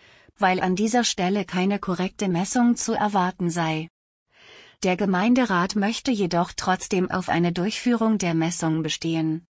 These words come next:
Auch wandten sich viele Bürger an den Gemeinderat, da sie sich durch den Lärm, der durch das Beschleunigen und Bremsen an den Schwellen entsteht, stärker beeinträchtigt fühlen als zuvor.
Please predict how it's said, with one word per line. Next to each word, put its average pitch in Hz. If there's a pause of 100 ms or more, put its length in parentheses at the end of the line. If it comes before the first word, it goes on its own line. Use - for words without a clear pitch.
(280)
Auch 170
wandten 190
sich 180
viele 247
Bürger 196
an 185
den 185
Gemeinderat, 160 (560)
da 190
sie 220
sich 233
durch 190
den 190
Lärm, 175
der 180
durch 170
das 160
Beschleunigen 196
und 233
Bremsen 170
an 170
den 170
Schwellen 190
entsteht, 165 (180)
stärker 190
beeinträchtigt 175
fühlen 247
als 175
zuvor. 165